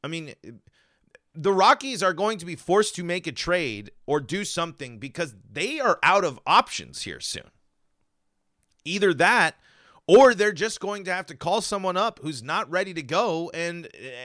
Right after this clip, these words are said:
and have an unfortunate start to their career at Coors Field, which we know can be a catastrophic mistake. This is a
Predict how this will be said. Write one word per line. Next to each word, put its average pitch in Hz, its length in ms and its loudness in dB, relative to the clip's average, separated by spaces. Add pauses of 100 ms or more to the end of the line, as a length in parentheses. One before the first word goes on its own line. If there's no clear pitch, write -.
(200)
and 170 220 0
have 180 220 4
an 180 160 0
unfortunate 202 720 6
start 180 280 4
to 175 80 -6
their 170 160 0
career 160 320 2
at 175 80 0
Coors 175 300 2
Field, 254 340 0 (260)
which 156 200 0
we 226 100 0
know 175 240 6
can 196 140 -4
be 151 280 -6 (340)
a 190 100 2
catastrophic 180 800 2
mistake. - 440 0 (3500)
This 156 500 0 (100)
is 165 560 0 (480)
a 120 640 -2